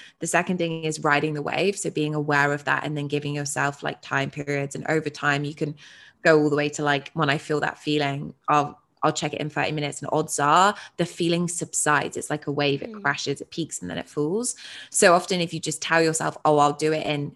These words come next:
Speaker 1: X amount of time," by the time you get to it, you no longer want it. So it's a way to break the habit. Um, and then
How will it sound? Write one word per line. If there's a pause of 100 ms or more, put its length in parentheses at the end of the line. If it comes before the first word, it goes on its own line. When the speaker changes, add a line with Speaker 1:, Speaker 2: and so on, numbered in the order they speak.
(100)
Speaker 1:
X
amount
of
time,"
by
the
time
you
get
to
it, (160)
you
no
longer
want
it. (400)
So
it's
a
way
to
break
the
habit. (520)
Um,
and
then